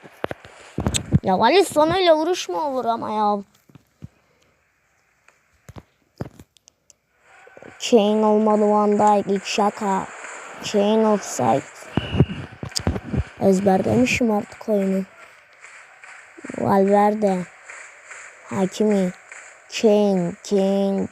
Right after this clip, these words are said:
Kane, Kane. Harry Kane, Harry Kane. Sol kanada geçtim. Harry Kane, açtım ortayı. Direkten, uuu.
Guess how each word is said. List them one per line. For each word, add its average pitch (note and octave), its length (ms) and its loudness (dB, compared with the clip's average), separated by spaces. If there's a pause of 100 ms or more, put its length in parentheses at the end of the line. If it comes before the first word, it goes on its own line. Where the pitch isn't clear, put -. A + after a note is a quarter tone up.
Kane, G3 560 2 (140)
Kane. G#3 500 2
Harry G3+ 260 0
Kane, G3+ 560 -2
Harry G#3+ 160 0
Kane. G#3+ 380 -2 (580)
Sol - 380 -2
kanada G#3 440 2
geçtim. G#3 640 0
Harry G#3+ 220 0
Kane, A3 480 0
açtım G#3+ 400 -2
ortayı. G#3+ 720 2 (1160)
Direkten, G#4 800 6
uuu. G#4 1500 6